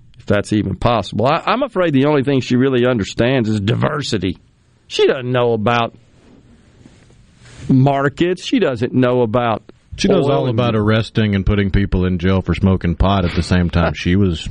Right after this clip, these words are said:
Speaker 1: <laughs> Exactly.
Speaker 2: smoking pot.
Speaker 1: According to her own admission.
Speaker 2: Oh, yeah.
Speaker 1: So, I, I don't know. It,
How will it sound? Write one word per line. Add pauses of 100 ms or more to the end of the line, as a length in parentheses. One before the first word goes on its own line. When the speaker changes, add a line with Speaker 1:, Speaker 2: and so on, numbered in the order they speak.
(120)
Speaker 1:
<laughs>
Exactly.
Speaker 2:
smoking
pot.
Speaker 1:
According
to
her
own
admission. (100)
Speaker 2:
Oh,
yeah. (1400)
Speaker 1:
So, (760)
I,
I
don't
know.
It,